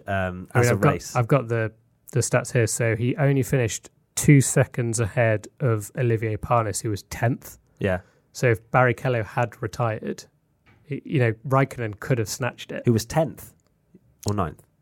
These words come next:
Speaker 1: Uh, Panis was tenth, so it was that close
Speaker 2: So who was
Speaker 1: between
Speaker 2: ninth?
Speaker 1: eighth, ninth, and tenth. Heidfeld was ninth
Speaker 2: Oh, right.
Speaker 1: and was only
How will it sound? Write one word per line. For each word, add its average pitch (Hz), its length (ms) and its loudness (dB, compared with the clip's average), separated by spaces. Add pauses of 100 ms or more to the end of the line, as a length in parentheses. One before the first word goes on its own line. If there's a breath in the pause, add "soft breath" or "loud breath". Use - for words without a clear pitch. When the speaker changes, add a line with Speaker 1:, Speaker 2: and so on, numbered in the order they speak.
(180)
Speaker 1:
Uh, 123 120 6
Panis 139 400 2
was 123 160 -2
tenth, - 580 -4
so - 160 2
it 113 60 4
was 117 100 -4
that 123 220 0
close 113 240 0
Speaker 2:
So 113 80 4
who 127 60 8
was 123 120 6
Speaker 1:
between 113 100 2
Speaker 2:
ninth? 127 120 4
Speaker 1:
eighth, - 140 -8
ninth, 113 220 -4
and 117 80 -4
tenth. 107 360 -8 (120)
Heidfeld 120 400 4
was 110 240 -6
ninth 113 520 -6 (100)
Speaker 2:
Oh, 107 140 2
right. 113 80 6
Speaker 1:
and 113 80 4
was 117 120 2
only 110 280 2